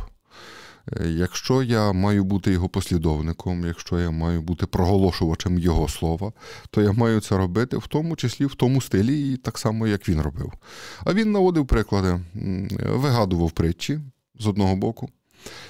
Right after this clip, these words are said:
е, з іншого боку відкликався до новин. Ну,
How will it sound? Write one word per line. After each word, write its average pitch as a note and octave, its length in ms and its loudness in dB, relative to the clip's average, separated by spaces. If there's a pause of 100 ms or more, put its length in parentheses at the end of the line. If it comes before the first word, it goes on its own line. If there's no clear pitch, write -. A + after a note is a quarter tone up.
(240)
е, F#2+ 160 -2
з F#2 120 -2
іншого B2+ 360 2
боку G#2+ 260 -2
відкликався G#2+ 680 0
до F2+ 120 0
новин. D2 420 -2 (160)
Ну, C#3 340 -8